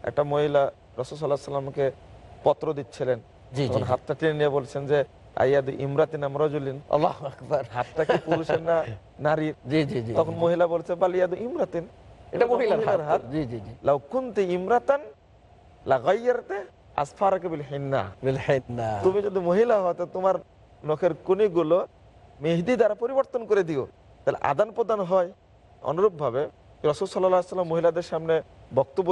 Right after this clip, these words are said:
Speaker 1: দিয়েছেন, এই মর্মে
Speaker 2: জি, জি, জি।
Speaker 1: কথা আছে। তারা
Speaker 2: জি।
Speaker 1: প্রশ্ন করেছেন, বলছে, "পুরুষরা সব হাদিস জেনে নিয়ে চলে গেল, আমরা জানতে পারলাম না যে ইমাম বুখারী হাদিসটা নিয়ে আসছেন।" সেই ক্ষেত্রে বোঝা যাচ্ছে তারা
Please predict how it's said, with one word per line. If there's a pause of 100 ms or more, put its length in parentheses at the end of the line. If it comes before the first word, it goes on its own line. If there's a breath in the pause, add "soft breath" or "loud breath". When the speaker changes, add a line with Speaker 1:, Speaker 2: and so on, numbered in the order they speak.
Speaker 1:
দিয়েছেন, (280)
এই
মর্মে
Speaker 2:
জি,
জি,
জি। (200)
Speaker 1:
কথা
আছে। (100)
তারা
Speaker 2:
জি।
Speaker 1:
প্রশ্ন (100)
করেছেন,
বলছে, (420)
"পুরুষরা (100)
সব (100)
হাদিস
জেনে
নিয়ে
চলে
গেল, (400)
আমরা
জানতে
পারলাম
না (320)
যে (120)
ইমাম
বুখারী
হাদিসটা
নিয়ে
আসছেন।" (720)
সেই
ক্ষেত্রে
বোঝা
যাচ্ছে (400)
তারা